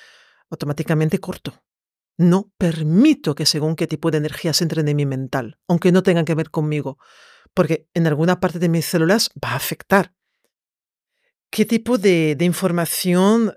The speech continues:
eh, permites que entre en tu mente a nivel,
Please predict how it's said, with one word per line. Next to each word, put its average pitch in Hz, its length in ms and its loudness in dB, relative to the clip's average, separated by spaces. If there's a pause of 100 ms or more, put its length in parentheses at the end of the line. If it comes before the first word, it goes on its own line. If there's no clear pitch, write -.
eh, 151 260 -4
permites 165 420 -2
que - 100 0
entre 190 160 -2
en 180 100 0
tu 175 120 -2
mente 175 640 0
a 175 80 -2
nivel, 170 600 0